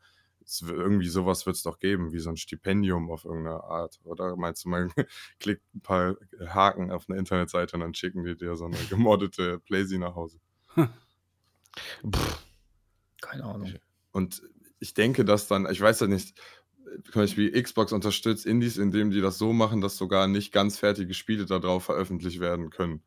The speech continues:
Speaker 1: Und so Early Access Sachen und so. Und vielleicht auch noch auf einer anderen Ebene. So, die unterstützen die, aber das heißt ja nicht, dass da nachher der Name von denen draufsteht.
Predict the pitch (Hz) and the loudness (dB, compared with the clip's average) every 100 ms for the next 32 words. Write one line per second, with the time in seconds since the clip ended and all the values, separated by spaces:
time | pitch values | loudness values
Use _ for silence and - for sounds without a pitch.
0 | _ _ _ _ _ _ 107 - - 95 | _ _ _ _ _ _ -16 -16 -10 -6
1 | 92 95 98 78 104 - 95 87 90 92 | 0 2 4 2 0 -4 -6 -6 -6 -8
2 | 90 - 87 87 _ _ _ - 90 - | -8 -10 -12 -12 _ _ _ -14 -12 -6
3 | 92 92 90 - 95 90 87 95 90 101 | 0 0 0 0 0 0 0 0 2 2
4 | 95 92 87 87 80 _ _ _ _ - | 0 -2 -2 -4 -6 _ _ _ _ -4
5 | 90 85 - - 107 95 101 - 113 - | -2 -2 -6 -4 -2 0 0 0 0 2
6 | 95 98 95 95 90 - _ _ _ _ | 2 2 4 4 2 -2 _ _ _ _
7 | - 98 98 98 95 92 98 95 98 98 | 2 2 4 2 2 0 0 2 2 2
8 | 90 90 98 98 92 87 85 82 87 82 | 2 4 4 4 0 -2 -4 -4 -6 -8
9 | - 92 | -14 -16